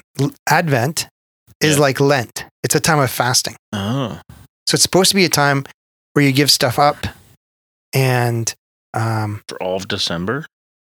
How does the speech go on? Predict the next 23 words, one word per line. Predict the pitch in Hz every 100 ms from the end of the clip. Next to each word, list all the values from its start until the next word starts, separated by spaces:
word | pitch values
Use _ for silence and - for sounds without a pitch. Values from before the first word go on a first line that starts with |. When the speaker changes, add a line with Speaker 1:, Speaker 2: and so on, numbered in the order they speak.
| _ _ -
Speaker 1:
Yeah. | 135 143 214 170 - _ _ _ -
Like, | 135
for | - - 165
the | 156
entire | 151 151 160
Advent | 135 151 170 147
time. | 117 101 101 _ _ -
And | 143
then | 143
Speaker 2:
It's | 143
a |
Speaker 1:
you | 135
would | 131
hit | 156
Speaker 2:
long | 196
time. | -
Speaker 1:
Christmas, | 175 196 165 131 135 - - _ _ _ -
and | 139 131
then | 127
you | 131
break | 120 131 127
your | 127
fast, | - 127 113 127 - -